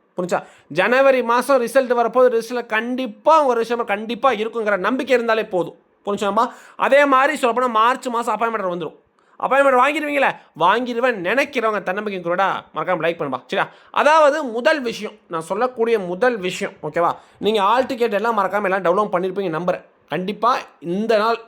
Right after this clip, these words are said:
புரிஞ்சா? இது வரைக்கும் டவுன்லோட் பண்ணா இன்னைக்கு கண்டிப்பா நீங்க டவுன்லோட் பண்ணிடுங்க. தயவு செஞ்சு ஒரு தாழ்மையான வேண்டுகோள். புரிஞ்சாம்பா? ஆல் டிக்கெட்ல,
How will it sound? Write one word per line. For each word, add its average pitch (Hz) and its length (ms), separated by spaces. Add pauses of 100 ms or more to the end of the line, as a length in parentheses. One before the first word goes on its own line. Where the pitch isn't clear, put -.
(180)
புரிஞ்சா? 170 280 (280)
இது 175 200
வரைக்கும் 233 360
டவுன்லோட் 220 220
பண்ணா 240 180
இன்னைக்கு 220 360
கண்டிப்பா 240 440
நீங்க 202 240
டவுன்லோட் 202 40
பண்ணிடுங்க. 165 400
தயவு 214 440 (100)
செஞ்சு 214 200
ஒரு 196 120
தாழ்மையான 165 360
வேண்டுகோள். 143 340 (100)
புரிஞ்சாம்பா? 165 340 (380)
ஆல் 285 420
டிக்கெட்ல, 247 400